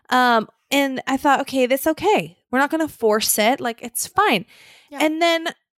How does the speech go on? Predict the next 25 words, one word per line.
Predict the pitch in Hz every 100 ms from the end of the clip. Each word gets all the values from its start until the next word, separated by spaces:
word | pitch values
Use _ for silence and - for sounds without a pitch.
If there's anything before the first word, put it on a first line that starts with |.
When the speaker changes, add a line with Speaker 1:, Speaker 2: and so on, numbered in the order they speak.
| -
Speaker 1:
this | 311 320
is | 277
funny | - 294 220
'cause | 220
this | 214 208
is | 233 220
gonna | 233 214
weave | 214 208
in. | 240 285 180 _ _
So | - - 254 240
last | - 254 247 240 -
weekend | 277 403 277 220
we | 214
decided | 233 240 226 214
this | 214 247
is | 269 233
it. | 170 104
We're | 220
just | 294 277
not | 330 320
gonna, | 311 285 233 _ -
it's | 269 -
too | - 339
stressful | - 269 254 - - 254 247
for, | 240 - 226 220